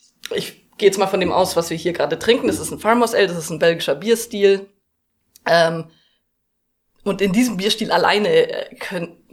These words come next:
die Geschmäcker extrem variieren. Aber, ähm, das, was wir jetzt vor uns stehen haben, ähm,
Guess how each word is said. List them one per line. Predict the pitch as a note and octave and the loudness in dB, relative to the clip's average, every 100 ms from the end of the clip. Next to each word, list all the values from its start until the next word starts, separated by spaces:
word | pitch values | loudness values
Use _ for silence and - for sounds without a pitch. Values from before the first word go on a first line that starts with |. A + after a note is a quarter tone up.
| - - | -18 -12
die | F3+ | -10
Geschmäcker | E3+ - F3 | -6 -4 -2
extrem | - - - E3+ | -4 -6 -8 -4
variieren. | E3+ E3+ - E3+ D#3+ | -2 -4 -2 -2 0
Aber, | D3+ E3+ F3+ | 2 2 2
ähm, | E3+ E3 E3 | 0 0 -2
das, | D#3+ F3+ | -4 -2
was | F3 | 0
wir | A#3 | 0
jetzt | B3+ | 0
vor | - A3+ | 2 2
uns | G#3+ | 2
stehen | - G3 G3 | -2 -2 0
haben, | F3+ F3 F3 - _ - - | 2 2 -2 -10 _ -20 -8
ähm, | - E3+ D#3+ D#3+ D#3 D#3+ D#3+ | 0 0 0 -2 -6 -10 -12